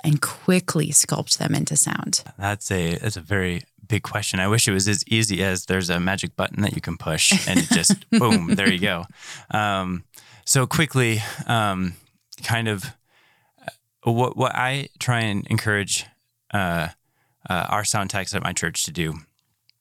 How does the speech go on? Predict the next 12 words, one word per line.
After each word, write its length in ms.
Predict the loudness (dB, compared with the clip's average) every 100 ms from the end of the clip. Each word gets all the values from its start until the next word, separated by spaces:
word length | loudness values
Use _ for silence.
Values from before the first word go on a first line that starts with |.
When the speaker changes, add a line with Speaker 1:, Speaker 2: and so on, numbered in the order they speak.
| _ _ -2 -2
Speaker 2:
um, 300 | 0 -2 -2 -2
is 120 | -2
to 60 | 0
kind 140 | -2
of 60 | -2
focus 220 | -2 -2
on 80 | -2
two 180 | 0 0
things, 260 | 0 0
two 100 | 2
main 260 | 2 2 -2
things. 380 | -6 -6 -6